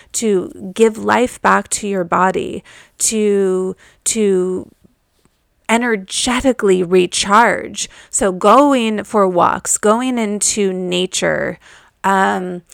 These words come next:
taking care of yourself. And whether that's on a physical level, I mean, it's all on a physical level in some ways, right? We're living in a, a physical body.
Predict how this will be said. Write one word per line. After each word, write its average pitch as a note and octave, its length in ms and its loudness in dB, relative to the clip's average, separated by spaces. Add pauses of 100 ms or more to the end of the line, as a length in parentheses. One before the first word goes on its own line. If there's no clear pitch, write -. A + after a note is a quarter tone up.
(160)
taking D#4 340 0
care A3 380 4
of A#3+ 80 -4
yourself. - 800 -4
And G3+ 320 -4
whether A3 320 4
that's B3 180 2
on A#3 100 0
a G3 120 -2
physical A3 680 -2
level, A#3 440 4
I G3+ 60 2
mean, F#3 140 -4
it's F#3 140 -4
all G3+ 180 2
on F3+ 80 0
a F3 60 -4
physical F3+ 420 -2
level F3+ 320 2
in E3+ 100 -8
some G3+ 220 -4
ways, E3 380 -4
right? E3 360 -2
We're F3 200 -4
living F3 280 -2
in E3+ 160 -8
a, E3 220 -6
a F#3 80 -6
physical E3 420 -6
body. E3 540 0